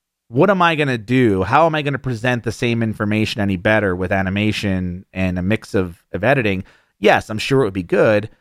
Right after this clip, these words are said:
but it's a lot of work, and I, and I, not that I don't wanna do the work, I absolutely wanna do the work, but I just didn't have the vision.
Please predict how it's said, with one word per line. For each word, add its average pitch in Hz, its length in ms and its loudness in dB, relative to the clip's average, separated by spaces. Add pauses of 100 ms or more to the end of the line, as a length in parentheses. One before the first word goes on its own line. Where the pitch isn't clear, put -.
(680)
but 143 180 2
it's 120 140 -2
a 131 40 0
lot 156 280 2
of 135 80 0
work, 127 400 0 (260)
and 113 140 -2
I, 110 240 -2 (300)
and 110 360 -2 (340)
I, - 100 -8 (360)
not 165 220 4
that 151 100 2
I 139 60 4
don't 131 180 0
wanna 110 140 -4
do 104 100 -2
the 95 100 -2
work, 113 280 2
I 95 60 -4
absolutely 113 600 0
wanna 90 180 -6
do 87 140 -6
the 87 100 -4
work, 90 380 -4
but 113 100 2
I 110 120 2
just 143 400 0
didn't 147 480 -2
have 127 320 0
the 117 80 0
vision. 95 460 -4